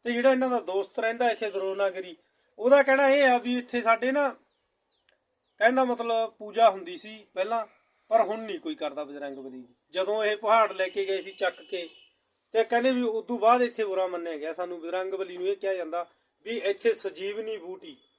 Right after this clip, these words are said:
ਜਿਹੜੀ ਉਹ ਚੀਜ਼ ਮੇਨ ਸੀ। ਹੁਣ ਕਿਸੇ ਬੰਦੇ ਨੂੰ ਤਾਂ ਪਤਾ ਹੀ ਨਹੀਂ ਸੰਜੀਵਨੀ ਹੈ ਕੀ ਚੀਜ਼ ਆ, ਕਿਉਂਕਿ ਉਹ ਬੂਟੀ ਦੀ ਨਹੀਂ ਪਤਾ ਵੀ ਉਹ ਲੈ ਗਏ ਸੀ ਉੱਥੇ। ਬੁਰਾ ਤਾਂ ਮੰਨਦੇ ਆ, ਪੂਜਾ ਨਹੀਂ ਕੀਤੀ ਜਾਂਦੀ ਉੱਥੇ। ਬਜਰੰਗ ਬਲੀ ਨੂੰ ਇਹ ਕਿਹਾ ਜਾਂਦਾ ਵੀ ਇੱਥੋਂ ਸਾਡੀ ਜਿਹੜੀ ਮੇਨ ਚੀਜ਼, ਜਿਹੜੀ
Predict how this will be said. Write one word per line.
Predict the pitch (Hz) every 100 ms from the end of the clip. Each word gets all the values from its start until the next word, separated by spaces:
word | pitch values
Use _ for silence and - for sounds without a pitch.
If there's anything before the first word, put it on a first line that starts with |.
| _ _ _
ਜਿਹੜੀ | 202 247 254
ਉਹ | 233 233 262
ਚੀਜ਼ | 226 220 196
ਮੇਨ | 190 190 202
ਸੀ। | - 165
ਹੁਣ | 196
ਕਿਸੇ | 208 226 254
ਬੰਦੇ | 247 247
ਨੂੰ | 247
ਤਾਂ | 254
ਪਤਾ | 247 247
ਹੀ | 254
ਨਹੀਂ | 240
ਸੰਜੀਵਨੀ | 208 196 190 190 180
ਹੈ | 160
ਕੀ | 151 156
ਚੀਜ਼ | 131 160 190
ਆ, | 226 _ _ _ _ -
ਕਿਉਂਕਿ | 214 254
ਉਹ | 247 226 233 220 _
ਬੂਟੀ | 196 196 208 233
ਦੀ | 247
ਨਹੀਂ | 220
ਪਤਾ | 180 165 139
ਵੀ | 135 202
ਉਹ | 233 269
ਲੈ | 226 185
ਗਏ | 202
ਸੀ | 220
ਉੱਥੇ। | 220 240
ਬੁਰਾ | 185 196 220
ਤਾਂ | 220 196 180
ਮੰਨਦੇ | 160 165 190
ਆ, | 220 220 _ _ _ 233
ਪੂਜਾ | 254 254
ਨਹੀਂ | 190
ਕੀਤੀ | 147 _ 151
ਜਾਂਦੀ | 139 135
ਉੱਥੇ। | 131 _ _ _ _ _
ਬਜਰੰਗ | 180 202 208
ਬਲੀ | 208 202
ਨੂੰ | 208 208 208
ਇਹ |
ਕਿਹਾ | 226 214
ਜਾਂਦਾ | 196 175 196 190 _ _ _ -
ਵੀ | 214
ਇੱਥੋਂ | 190 - 208 202
ਸਾਡੀ | 196 190 196
ਜਿਹੜੀ | 196 240
ਮੇਨ | 196 180 196 202
ਚੀਜ਼, | 202 196 185
ਜਿਹੜੀ | 196 156 196 226